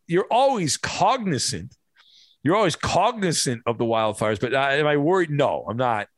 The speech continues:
I'm not worried. Mainly because about, uh, uh, ma-, many other houses would have to burn to get to my house to burn. So, but that doesn't mean it couldn't happen. There have been fires where I, I'm living now,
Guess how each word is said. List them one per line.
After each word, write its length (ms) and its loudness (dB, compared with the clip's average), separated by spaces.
I'm 140 -2
not 220 0
worried. 440 -2
Mainly 340 0
because 360 0
about, 360 0
uh, 40 -8
uh, 760 -2
ma-, 300 0
many 340 2
other 240 2
houses 440 0
would 120 0
have 180 0
to 80 -4
burn 300 0
to 80 -2
get 180 -2
to 80 -2
my 220 0
house 260 -2
to 80 -8
burn. 220 -8
So, 480 -4
but 140 -2
that 140 2
doesn't 220 2
mean 140 2
it 100 -4
couldn't 220 2
happen. 520 0
There 120 2
have 260 2
been 160 0
fires 520 0
where 160 0
I, 360 0
I'm 140 -4
living 320 -2
now, 540 -2